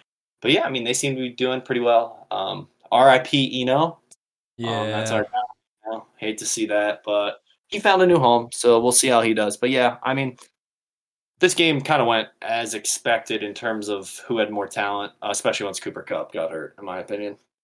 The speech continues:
Speaker 2: Yeah. I, Eno is now a Houston Texan, which is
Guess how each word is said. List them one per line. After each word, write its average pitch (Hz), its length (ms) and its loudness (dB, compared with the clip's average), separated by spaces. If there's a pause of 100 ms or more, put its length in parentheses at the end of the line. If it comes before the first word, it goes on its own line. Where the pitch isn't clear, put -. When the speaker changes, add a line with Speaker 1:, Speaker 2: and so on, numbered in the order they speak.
(140)
Speaker 2:
Yeah. 107 220 -12 (640)
I, 120 320 -14 (380)
Eno 147 300 -4
is 123 140 -6
now 120 240 -2
a 113 40 -4
Houston 113 460 -12
Texan, 92 640 -14
which 92 280 -18
is - 560 -18